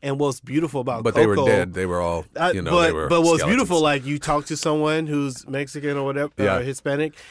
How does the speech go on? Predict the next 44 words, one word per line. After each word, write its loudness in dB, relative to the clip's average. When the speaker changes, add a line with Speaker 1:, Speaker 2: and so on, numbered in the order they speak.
Speaker 1:
and -2
they're -2
like, -4
"Man, -2
we 2
love," 0
like, 2
Speaker 2:
Yeah. 2
Speaker 1:
it, 2
it 2
was 0
well 2
received -2
Speaker 2:
Yeah. 2
Speaker 1:
by, 0
by -4
the -10
people -6
who -6
were, -6
they -4
were -2
trying -6
Speaker 2:
They 0
Speaker 1:
to 2
Speaker 2:
were 2
trying -2
to 2
Speaker 1:
represent, 0
Speaker 2:
go -10
to, -6
yeah. 0
Speaker 1:
which -4
is -10
a -8
good -8
litmus -10
test. -6
Speaker 2:
Absolutely. -2
'Cause 0
I 4
am 2
still 0
unsatisfied. -2